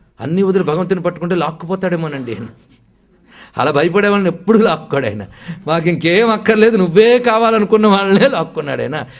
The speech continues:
నాకేమీ అక్కర్లేదంత ఎరుక కలిగి, ఆయనే కావాలని దృఢత్వం కలిగితే లాక్కున్నాడు. నాకు ఇంకా ఇవి కూడా కావాలంటే సరే ఏరుకో" అని మరికొన్ని ఇస్తాడు ఆయన. అవునా లేదా?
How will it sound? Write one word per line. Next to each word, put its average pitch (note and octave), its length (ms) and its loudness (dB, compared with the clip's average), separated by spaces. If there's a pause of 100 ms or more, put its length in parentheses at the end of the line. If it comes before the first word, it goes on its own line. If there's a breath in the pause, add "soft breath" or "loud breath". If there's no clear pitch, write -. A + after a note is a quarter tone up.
(140 loud breath)
నాకేమీ E3 460 2
అక్కర్లేదంత A3+ 760 2
ఎరుక F#3+ 400 2
కలిగి, D#3+ 520 0 (200 loud breath)
ఆయనే A#3+ 420 2
కావాలని A3 520 2
దృఢత్వం G3+ 480 0
కలిగితే C4 280 0
లాక్కున్నాడు. G3 480 0 (180 loud breath)
నాకు F#3 140 -2
ఇంకా A3+ 200 4
ఇవి A3 180 2
కూడా A#3+ 200 4
కావాలంటే A3 360 0
సరే G3+ 200 4
ఏరుకో" G3 260 4
అని G3+ 120 2
మరికొన్ని F#3 360 2
ఇస్తాడు - 260 -6
ఆయన. - 100 -12 (1400)
అవునా D#3+ 200 -6
లేదా? D#3+ 240 -6